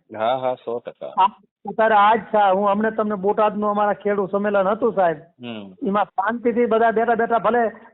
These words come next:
Speaker 2: આમ આદમી પાર્ટી વાળા આયા, કોંગ્રેસ વાળા આયા,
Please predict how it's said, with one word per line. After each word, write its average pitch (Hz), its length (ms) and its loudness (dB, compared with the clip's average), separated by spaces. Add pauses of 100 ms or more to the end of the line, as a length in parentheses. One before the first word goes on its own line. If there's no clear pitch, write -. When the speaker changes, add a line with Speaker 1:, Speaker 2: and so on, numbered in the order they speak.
(280)
Speaker 2:
આમ 226 200 4
આદમી 214 280 2
પાર્ટી 196 340 2
વાળા 190 200 4
આયા, 208 280 4
કોંગ્રેસ 226 460 2
વાળા 175 220 4
આયા, 190 360 4